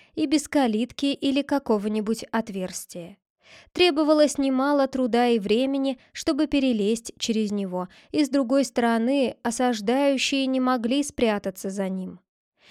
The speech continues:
Итак, те, которые находились в форте,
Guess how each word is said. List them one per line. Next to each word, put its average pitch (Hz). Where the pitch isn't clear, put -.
Итак, 359
те, 320
которые 220
находились 214
в -
форте, 302